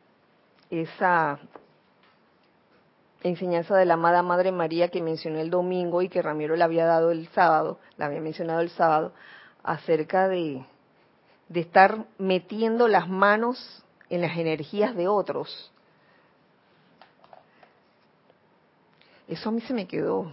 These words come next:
se me quedó así grabado, que yo lo considero tan importante. Eh, eh, es un hábito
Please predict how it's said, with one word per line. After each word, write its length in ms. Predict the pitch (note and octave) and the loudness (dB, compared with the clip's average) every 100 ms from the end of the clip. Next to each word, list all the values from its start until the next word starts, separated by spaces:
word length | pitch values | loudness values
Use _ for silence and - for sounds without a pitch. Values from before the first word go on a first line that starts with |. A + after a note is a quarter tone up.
| - | -14
se 80 | D#3+ | -12
me 140 | D#3 | -12
quedó 360 | D3+ C#3+ D3+ G3 | -10 -6 -4 -6
así 220 | - G3 | -8 -6
grabado, 520 | F#3+ E3+ C#3+ - C3 - - - - | -4 -4 -6 -6 -8 -12 -20 -20 -20
que 120 | - | -8
yo 100 | F3 | -2
lo 80 | A3+ | 0
considero 440 | A#3+ F#3 F3+ F3+ A3 | -2 -4 -2 -2 -2
tan 180 | F3 | -4
importante. 920 | E3+ D#3 D3 - B3 A3+ D3+ C#3 C3+ - _ - _ - | -4 -6 -8 -2 0 0 -4 -8 -14 -18 _ -20 _ -2
Eh, 200 | G3 G3 | -2 0
eh, 180 | G3+ G3+ _ - | -2 -4 _ -8
es 140 | G3+ | 0
un 240 | B3+ A#3+ | 2 4
hábito 540 | C4 D4+ G#3 - F3+ | 4 4 2 0 0